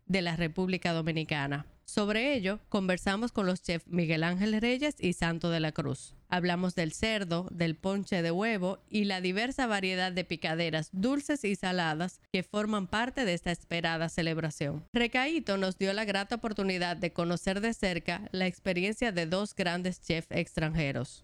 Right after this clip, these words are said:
Estos son Juanma Barrientos y Jekyll Santos. Jekyll es un chef cubano, reconocido comunicador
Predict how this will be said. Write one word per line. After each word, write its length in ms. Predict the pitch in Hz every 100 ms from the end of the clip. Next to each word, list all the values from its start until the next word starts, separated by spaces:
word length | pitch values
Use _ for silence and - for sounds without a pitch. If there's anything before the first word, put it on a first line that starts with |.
| -
Estos 320 | - 196 262 254
son 320 | 208 196 208 - - -
Juanma 320 | 190 185 202
Barrientos 680 | 202 190 208 233 247 269 -
y 160 | - 185
Jekyll 400 | 170 170 - 165
Santos. 640 | - 151 147 - 147 - - _ _ _ _ _ _ -
Jekyll 400 | 285 277 214 190
es 160 | 190
un 140 | 220 202
chef 240 | 202 190
cubano, 640 | - 180 170 160 156 -
reconocido 760 | 180 180 190 175 175 226 220 240
comunicador 800 | 240 226 226 254 240 202 208